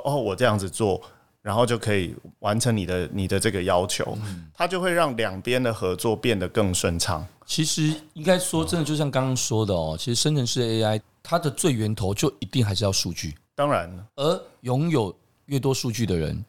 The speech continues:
Speaker 2: 拥有越值钱的数据的人，或拥有所谓的第一方数据，就是不是夹带着别人 filter 之后的数据的人，他当然拥有最大的优势。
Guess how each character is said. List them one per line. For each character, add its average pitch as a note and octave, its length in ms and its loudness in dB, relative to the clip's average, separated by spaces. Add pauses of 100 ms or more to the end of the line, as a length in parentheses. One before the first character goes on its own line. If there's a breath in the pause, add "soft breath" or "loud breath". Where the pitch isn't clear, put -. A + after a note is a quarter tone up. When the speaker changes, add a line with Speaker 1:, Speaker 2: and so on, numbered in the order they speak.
(160)
Speaker 2:
拥 B2 180 -2
有 A2+ 100 2
越 C3+ 440 0
值 - 320 -4
钱 G#2 200 4
的 F#2+ 80 2
数 G#2 160 0
据 G2 140 2
的 E2+ 100 0
人， C2 220 -4 (300 soft breath)
或 D3+ 180 0
拥 A#2+ 340 -2
有 B2 160 -2
所 F#2+ 280 -6
谓 B2+ 160 2
的 G#2 120 -2 (160)
第 C#3+ 280 0
一 C3 40 0
方 B2 240 0
数 B2 240 0
据， G2+ 180 0
就 A2 120 -2
是 A#2+ 200 2 (360 soft breath)
不 - 80 -2
是 A#2+ 280 0 (300 loud breath)
夹 G#2+ 220 -2
带 C3 160 2
着 G#2+ 140 -2
别 G#2+ 260 -4
人 G#2+ 260 2 (140)
filter A#2 300 2
之 - 200 2
后 A#2+ 140 2
的 F#2 80 -2
数 G2 220 0
据 G#2+ 120 -2
的 F2 120 0
人， D2 200 -4 (380 soft breath)
他 C3+ 140 -4
当 C3 180 2
然 G2+ 180 -2 (180)
拥 G#2+ 140 -12
有 G2+ 120 -10
最 - 200 -10
大 G2+ 200 6
的 E2 180 -2 (260)
优 G2 140 -4
势。 E2+ 240 2